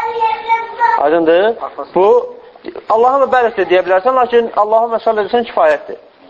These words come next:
Yəni, "Allahumma salli ala Muhammed və ala ali Muhammed, kəmə sallayt ala İbrahim və ala ali İbrahim, innəkə hamidun məcid." Bunu desən kifayətdir. Deyə bilərsən ardınca "Allahumma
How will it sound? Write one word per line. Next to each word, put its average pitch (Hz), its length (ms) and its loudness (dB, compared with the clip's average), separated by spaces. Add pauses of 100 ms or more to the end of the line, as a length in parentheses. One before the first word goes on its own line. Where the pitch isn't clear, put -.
(200)
Yəni, 147 100 2
"Allahumma 175 380 0
salli 185 220 0
ala 175 120 2
Muhammed 185 280 -2
və 180 120 4
ala 170 100 4
ali 165 100 0
Muhammed, 196 340 0 (360)
kəmə 226 280 2
sallayt 208 340 0
ala 185 160 2
İbrahim 180 540 0 (280)
və 175 140 0
ala 208 220 4
ali 208 220 0
İbrahim, 180 500 0
innəkə 226 400 0
hamidun 220 380 0
məcid." 131 240 -2 (1120)
Bunu 226 160 2
desən 247 320 2
kifayətdir. 190 440 0 (160)
Deyə 269 200 4
bilərsən 247 300 0 (120)
ardınca 185 400 0
"Allahumma 196 380 0